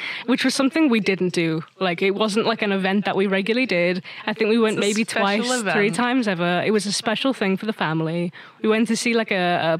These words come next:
Speaker 1: play that's, like, really famous where I live in Liverpool.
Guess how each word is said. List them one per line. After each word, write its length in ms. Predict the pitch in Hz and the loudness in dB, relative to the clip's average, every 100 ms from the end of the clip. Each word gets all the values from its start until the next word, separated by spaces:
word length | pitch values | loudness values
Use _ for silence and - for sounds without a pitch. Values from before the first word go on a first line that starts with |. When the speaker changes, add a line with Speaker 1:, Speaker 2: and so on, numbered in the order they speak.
| - | -2
Speaker 1:
play 440 | 262 262 262 254 | 0 0 0 0
that's, 260 | 226 190 - | -2 -4 -2
like, 240 | 151 165 - - - | -4 -4 -12 -18 -6
really 160 | 302 311 | -2 0
famous 440 | 262 240 240 226 233 | 0 0 2 0 0
where 160 | 214 | 0
I 40 | 202 | 2
live 220 | 190 180 | 0 0
in 80 | 180 | 0
Liverpool. 580 | 175 175 185 180 175 | 0 -2 -2 0 0